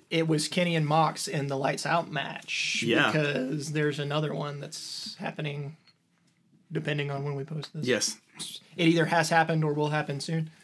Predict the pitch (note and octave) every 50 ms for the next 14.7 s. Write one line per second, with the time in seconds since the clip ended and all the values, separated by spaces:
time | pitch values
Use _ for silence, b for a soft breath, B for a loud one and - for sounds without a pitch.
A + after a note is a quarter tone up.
0 | B B B B B B - - D3+ D3+ F3 E3 F#3 F3 E3 D#3 D3+ D3 D3 D3
1 | D3 C#3+ C#3+ C3+ B2+ F#2+ B2+ B2+ B2 A#2+ - D3 C#3+ D3 C#3+ C#3 - D3+ D3+ D3+
2 | D#3+ D#3 E3 D#3+ D#3 D#3+ D#3+ D#3+ B2 B2 B2+ C#3 C#3 - - - C3+ C3 A#2+ A2
3 | A#2 A#2 B2+ C#3 C#3 D#3 D3+ - - D3 C3+ - - - D3+ C#3 - - - b
4 | b b b b - C3+ C3 A#2+ - D3+ D3 C#3 C3+ C3+ C3 A2+ F#2+ G#2 G2 -
5 | B2+ A#2+ D3 D3+ C#3+ C3 D3+ D3+ C3+ C3+ B2+ D3+ F3 D#3+ F3 D3+ C3 B2+ B2 B2
6 | B2 - C#3 B2+ B2 A2+ - D#3+ - - - C#3+ C3+ A#2 - - E3+ E3+ E3 D3
7 | A#2+ C3 D3 E3+ E3+ C#3 A2+ - - - - - _ _ _ _ _ _ _ _
8 | _ _ _ _ _ - C#3 B2 - - C#3+ C#3+ D3 D3 - - - D3+ C#3 -
9 | D#3 C#3 C3+ C3+ C3 - - - C3 A#2+ A#2 A#2 A2+ G#2+ - - B2 A#2+ A#2 A#2
10 | A#2 A2 - B2 A#2+ A#2+ - - E3 E3 D#3+ - D3+ C3 A#2 A#2 A2+ A2+ C3+ D#3+
11 | F3 D3+ B2+ A2+ A#2 A2+ A#2 A#2+ A#2+ C3+ A#2+ A2 - B2+ A2 G2+ - D#3+ D3+ D3+
12 | C#3 A#2+ A2 - - D3+ D#3 D#3 D#3 D3+ D3+ D3+ D#3 - - D3 D#3 E3 D3+ D3
13 | C#3+ C#3 D#3 E3 D3 C#3+ D3 C#3 C3 B2+ A#2 A#2 - F3 F3+ F3+ D#3 C3 B2 A#2+
14 | A#2 A#2 - D#3+ D3 C#3+ C3+ C3 B2 A#2 A2+ G#2 - -